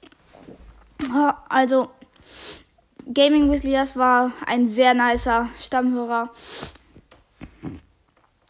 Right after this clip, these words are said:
Hat mir immer unter die Folgen was gr-, richtig Nettes geschrieben, zum Beispiel Hashtag Best Podcast Forever oder Hash-, oder geile Folge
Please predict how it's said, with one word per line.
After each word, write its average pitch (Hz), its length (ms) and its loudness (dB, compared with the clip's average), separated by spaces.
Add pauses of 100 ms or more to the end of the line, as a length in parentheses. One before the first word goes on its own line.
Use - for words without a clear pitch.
Hat 285 140 2
mir 269 140 4
immer 311 200 6
unter 294 200 2
die 262 240 -2 (120)
Folgen 285 480 0
was 269 180 -2
gr-, 269 220 -10 (120)
richtig 262 340 -6
Nettes 254 300 -6
geschrieben, 269 440 -2
zum 254 140 -4
Beispiel 247 260 -4
Hashtag 254 380 -4
Best 233 220 -6
Podcast 233 440 -6
Forever 233 460 -2
oder 233 160 -2
Hash-, 240 480 -10
oder 233 220 -2
geile 226 320 -4
Folge 240 600 -2